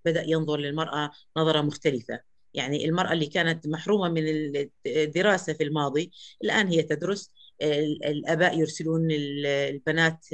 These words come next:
إلى الخارج يتعلم، آه، يتنورن، آه، يمتلكن حقوق، آه،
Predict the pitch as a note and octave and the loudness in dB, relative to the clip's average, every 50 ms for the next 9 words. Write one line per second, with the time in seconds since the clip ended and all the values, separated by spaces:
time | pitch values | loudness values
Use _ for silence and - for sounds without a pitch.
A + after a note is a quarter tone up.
0 | D#3 D3 C#3+ C#3 - - - - - _ E3 D#3+ D#3 D3+ D3+ - E3 D#3+ D#3+ D#3+ | -2 -2 -2 -4 -8 -12 -20 -20 -10 _ 0 2 2 2 2 0 2 2 2 2
1 | F3 E3 E3+ - - D3+ D3 - D3 B2 C3+ C#3+ C#3+ D3+ E3 E3 F3+ F3 F3 - | 0 -2 -6 -8 -6 -6 -6 -6 -6 -4 -2 0 0 2 2 2 0 -2 -6 -8
2 | - - - - _ - C#3 C#3 C#3 C#3 C#3 C#3 C#3 C#3 C3+ C3+ C3+ C#3+ D3 C#3+ | -14 -20 -20 -16 _ -4 -2 -2 0 0 0 0 0 0 0 0 0 0 -2 -2
3 | D3 D#3 C#3+ C#3+ C#3+ C#3+ D3 D#3+ F3 F3+ F3+ F3+ F3+ F3+ - - - - - _ | -2 -2 -2 -2 0 0 2 4 4 2 2 0 -4 -8 -10 -14 -20 -20 -20 _
4 | - - D#3 D3+ D3+ D3 C#3+ C#3+ C#3 C#3+ C#3 C#3 C#3 C#3 C#3 C#3 C#3+ C#3+ D#3+ D#3+ | -6 -4 -2 0 2 2 2 2 2 0 0 0 0 -2 -2 -2 -2 -2 -2 -2
5 | E3 F3 F3 F3 F3+ F3 E3+ E3 D#3+ D#3 D#3 D3 - - - - _ E3+ E3 E3 | -2 -4 -4 -4 -4 -4 -2 -2 0 0 0 -2 -4 -6 -10 -10 _ -6 -6 -6
6 | - _ _ - D#3+ D3 C#3+ C#3+ C#3 C#3 C#3 C#3 C#3 C3+ C3+ C3 C3 C3 B2+ B2 | -8 _ _ 0 2 2 4 2 2 2 2 0 0 0 -2 -2 -2 -2 -2 -2
7 | B2+ | -4